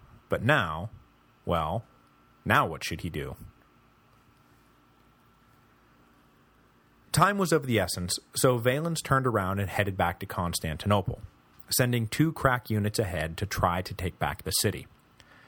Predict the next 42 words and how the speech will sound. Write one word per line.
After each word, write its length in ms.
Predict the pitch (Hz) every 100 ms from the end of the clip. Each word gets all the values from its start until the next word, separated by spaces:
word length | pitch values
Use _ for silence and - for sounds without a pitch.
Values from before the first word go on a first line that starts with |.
| - - - - _ _ _ -
But 180 | 127
this 180 | 147 170
force 380 | - 135 117 113 - -
was 160 | 113
not 260 | 117 110 104
nearly 460 | 113 127 135 127 104
strong 400 | - 104 92 85
enough 260 | 80 76
to 80 | -
get 200 | 95 -
the 40 |
job 360 | 82 104 92 85
done, 260 | 76 76 82 - _ _ _ _ _ -
and 160 | 120 113
when 140 | 139
they 160 | 139 135
arrived, 480 | 123 90 87 87 - - - - -
Procopius 600 | 139 135 139 139 139 135
simply 300 | - 117 127
talked 360 | 113 - 104 104
them 160 | 107 98
into 260 | 85 85
coming 340 | 95 95 87 80
over 200 | 76 78
to 100 | 78
his 280 | - -
side. 380 | - 95 90 71 - - - - - - - - _ - _ _ _ _ _ _ _ _ _ _ _ _ - -
When 180 | 139
Valens 380 | 123 151 160 143
himself 560 | 127 107 - 196 131 -
arrived 400 | 104 95 95 95
on 80 | 95
the 100 | -
east 240 | 104 101
side 200 | 104 90
of 60 | 85
the 60 |
Bosphorus 640 | 82 127 147 - - 82 -
with 160 | 87
his 220 | - 175 -
small 260 | 87 82
army 300 | 78 78 85